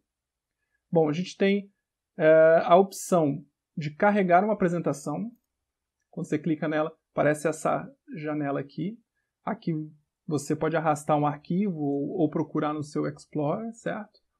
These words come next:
Quando subir um arquivo, você pode habilitar pra que as pessoas possam fazer download. Então, tá vendo aqui permitir download da apresentação? Eu vou habilitar esse aqui.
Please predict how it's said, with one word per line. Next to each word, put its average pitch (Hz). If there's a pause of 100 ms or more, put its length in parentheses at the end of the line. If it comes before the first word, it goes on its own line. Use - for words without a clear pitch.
(340)
Quando 254
subir 214
um 202
arquivo, 156 (360)
você -
pode 175
habilitar 214 (440)
pra 180
que 190
as -
pessoas 240
possam 202
fazer 185
download. 175 (600)
Então, 170
tá 175
vendo 175
aqui 170
permitir 175
download 147
da 143
apresentação? 143 (640)
Eu 147
vou 165
habilitar 185
esse 151
aqui. 170